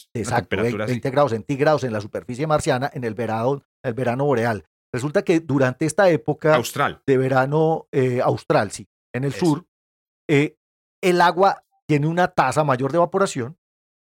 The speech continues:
Speaker 1: pues el agua, la, la poquita agua que hay en la, en el subsuelo y en los minerales de la superficie marciana. Y esta agua incluso se eleva hasta la estratosfera, o sea, en realidad ya no se está perdiendo desde la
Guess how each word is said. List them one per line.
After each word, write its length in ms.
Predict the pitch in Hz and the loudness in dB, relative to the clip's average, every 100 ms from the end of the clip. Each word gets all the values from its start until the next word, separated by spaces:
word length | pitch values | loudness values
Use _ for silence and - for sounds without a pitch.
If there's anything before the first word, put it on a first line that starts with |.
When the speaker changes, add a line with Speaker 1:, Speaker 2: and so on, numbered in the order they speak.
| - | -2
Speaker 1:
pues 160 | 175 123 | 0 0
el 100 | 117 | 0
agua, 380 | 123 135 175 - _ _ _ - | 0 2 0 -2 _ _ _ -4
la, 140 | 147 - | -4 -4
la 460 | 170 180 185 175 | -8 -6 -2 -2
poquita 640 | 175 - 320 - - 233 202 | -2 -8 -12 -8 -2 0 0
agua 260 | 196 190 | -2 -4
que 140 | - 147 | 2 2
hay 240 | 151 175 | 2 -2
en 160 | 175 156 | -2 0
la, 120 | 139 | 0
en 180 | 151 135 | -2 -8
el 100 | - | -8
subsuelo 720 | 113 - 165 156 156 151 151 | -12 -2 2 4 4 2 0
y 60 | |
en 60 | 131 | -2
los 120 | 123 | -4
minerales 680 | 127 123 123 139 139 147 139 | -8 -6 -2 0 0 -2 -4
de 80 | 123 | -4
la 80 | |
superficie 460 | 123 131 120 190 190 | -4 -4 -4 -2 -2
marciana. 400 | 180 175 151 - _ _ _ _ _ _ _ _ _ - | -2 -2 -4 -6 _ _ _ _ _ _ _ _ _ -4
Y 180 | 190 208 | 2 2
esta 340 | 196 - 175 | 2 2 2
agua 360 | 139 139 156 - _ _ _ - | 4 2 0 -4 _ _ _ -2
incluso 760 | 151 151 - 175 151 180 185 - | -2 -2 -2 0 2 2 0 -2
se 340 | - 160 151 | 0 2 2
eleva 600 | 151 165 165 180 190 - | 2 2 4 4 2 -2
hasta 560 | - 165 160 - - 147 | 0 0 0 -4 -2 0
la 120 | 151 | 2
estratosfera, 840 | 147 - 143 139 190 226 - 110 104 | 0 -4 -10 -6 -4 -4 -4 -6 -4
o 40 | |
sea, 120 | 104 147 | -2 -2
en 80 | |
realidad 400 | 135 131 131 135 | -2 -2 0 -2
ya 120 | 143 170 | -2 -4
no 100 | 170 | -4
se 20 | |
está 220 | - 175 | -4 -2
perdiendo 420 | 180 160 170 160 | -2 -4 -4 0
desde 320 | 143 120 113 110 | 0 0 -4 -2
la 260 | 107 - | -2 -4